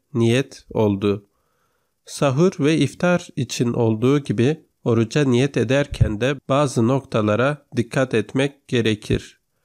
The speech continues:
Özellikle ilk kez oruç tutacak olanlar ve niyet etmeyi unutanlar, Diyanet'in niyet konusundaki bilgilendirmesini merak ediyor. Niyet etmeden oruç tutmanın orucu kabul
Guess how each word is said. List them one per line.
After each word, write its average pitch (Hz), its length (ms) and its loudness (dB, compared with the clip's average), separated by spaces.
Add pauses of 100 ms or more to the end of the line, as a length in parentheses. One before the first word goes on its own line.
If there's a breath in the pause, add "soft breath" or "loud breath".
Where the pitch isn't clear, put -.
(320)
Özellikle 165 960 0 (260)
ilk 175 280 -2
kez 143 340 0
oruç 143 360 -2
tutacak 131 540 -2
olanlar 113 600 0 (200)
ve 127 240 2
niyet 143 300 2
etmeyi 123 420 0
unutanlar, 120 800 0 (240)
Diyanet'in 120 760 0 (120)
niyet 127 340 0
konusundaki 120 960 0 (120)
bilgilendirmesini 110 1160 0 (140)
merak 123 380 -2
ediyor. 98 500 -4 (1000 soft breath)
Niyet 180 300 2
etmeden 156 580 0
oruç 127 480 -2
tutmanın 123 580 0
orucu 120 600 0
kabul 131 420 -2